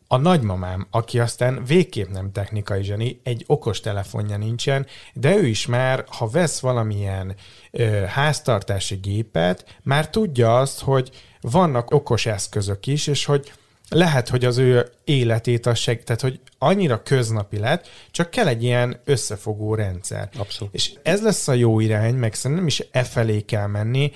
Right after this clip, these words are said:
Speaker 1: mert egyrészt, ha hosszú távon gondolkozol, akkor az, ami most van, az nem rentábilis. Tehát, hogy az
Speaker 2: Nem.
Speaker 1: emberek, emberek azt fogják mondani, hogy „Ne haragudj, nem.” Te meg aztán főleg tudod,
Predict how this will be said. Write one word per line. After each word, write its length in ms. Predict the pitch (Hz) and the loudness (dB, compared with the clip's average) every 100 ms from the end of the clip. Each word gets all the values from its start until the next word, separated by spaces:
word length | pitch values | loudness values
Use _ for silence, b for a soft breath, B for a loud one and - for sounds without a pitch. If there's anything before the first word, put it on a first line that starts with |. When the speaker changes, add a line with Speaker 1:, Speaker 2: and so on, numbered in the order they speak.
| B B - | B B -2
Speaker 1:
mert 300 | 120 131 - _ | 0 0 -6 _
egyrészt, 460 | 160 165 147 - _ | 0 2 2 0 _
ha 200 | - 135 | 2 4
hosszú 320 | 135 190 202 | 4 2 0
távon 320 | 151 123 113 | 0 2 0
gondolkozol, 580 | 110 117 123 139 143 147 | 0 0 -2 2 4 4
akkor 300 | 127 - 120 | 0 0 0
az, 120 | 147 | 0
ami 160 | 151 117 | 0 -2
most 240 | 120 - | -2 -2
van, 100 | 139 | -2
az 100 | 131 | 0
nem 160 | 127 107 | 0 0
rentábilis. 680 | 104 95 95 92 98 101 - | -2 -2 -6 -6 -8 -10 -8
Tehát, 180 | 110 | -4
hogy 200 | - 151 - | 0 -2 0
az 160 | 151 | 2
Speaker 2:
Nem. 140 | 202 202 | 2 2
Speaker 1:
emberek, 400 | 185 160 156 - | 4 2 0 -4
emberek 400 | 170 175 147 143 | -2 2 2 2
azt 120 | 160 | -2
fogják 240 | 135 120 | -2 -2
mondani, 260 | 117 139 139 | -2 -2 -2
hogy 200 | 123 135 | -2 -2
„Ne 120 | 143 | 0
haragudj, 400 | 139 113 110 113 | 2 0 0 -2
nem.” 140 | 101 98 B B B _ | -2 -6 B B B _
Te 120 | 170 | 2
meg 160 | 165 113 | 2 2
aztán 340 | 104 - 104 | -2 -4 -6
főleg 420 | - 135 107 87 | -2 -2 0 -4
tudod, 380 | - 131 139 127 | -8 2 2 2